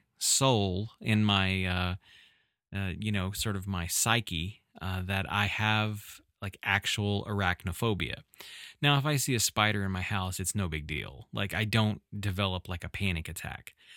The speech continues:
But I will say that when I'm doing an autopsy on, and there's a skeleton, and I'm not expecting a giant wolf spider to come out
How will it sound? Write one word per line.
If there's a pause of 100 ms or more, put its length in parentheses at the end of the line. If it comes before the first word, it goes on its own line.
(320)
But
I
will
say (340)
that
when
I'm
doing
an
autopsy (300)
on,
and
there's
a
skeleton, (580)
and
I'm
not
expecting
a
giant
wolf
spider
to
come
out